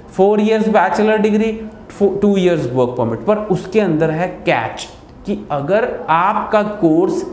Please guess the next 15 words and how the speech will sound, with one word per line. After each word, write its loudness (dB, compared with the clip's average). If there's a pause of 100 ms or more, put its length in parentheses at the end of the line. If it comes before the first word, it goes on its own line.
(260)
स्टेम 0
में 2
है 0 (400)
तभी 4
आपको 2
मिलेगा 2
वर्क 2
परमिट, 0
otherwise 2
आपको 2
स्टे 0
बैक 0
ऑप्शन 0
नहीं 0
है। -2